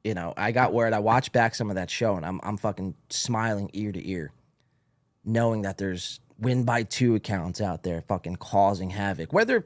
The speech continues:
if, you know, if it's good or bad, I don't care. Just cause havoc. Do what you gotta do. Get into these guys' head. And Gino spent his entire fucking show, Gino's a lib, we all know this.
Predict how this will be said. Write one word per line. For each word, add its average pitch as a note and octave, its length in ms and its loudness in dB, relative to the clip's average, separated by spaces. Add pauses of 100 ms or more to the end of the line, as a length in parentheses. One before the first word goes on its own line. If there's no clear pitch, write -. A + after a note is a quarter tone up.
if, B2+ 320 -2 (160)
you D#3 140 2
know, - 180 4
if C#3 260 2
it's B2+ 120 -4
good G3 240 8
or F3 120 6
bad, F2 300 -4 (240)
I - 80 2
don't D#3+ 120 0
care. C#3+ 200 4
Just - 160 -10
cause C#3+ 240 6
havoc. A#2 360 0 (120)
Do D3 160 4
what E3 180 2
you C3+ 60 0
gotta A#2+ 240 4
do. A2+ 300 0 (540)
Get B2 120 2
into C3 120 0
these A#2+ 200 0
guys' A2 300 4
head. D3 200 6 (880)
And D#3 260 4
Gino G#3 340 4
spent F#3+ 260 4
his D3 120 2
entire G3 720 4
fucking G#3+ 420 0
show, C#3+ 380 6
Gino's E3+ 400 4
a F3+ 60 4
lib, B2+ 380 6
we C3 140 4
all C3 120 6
know F#2+ 160 2
this. F#2 280 -2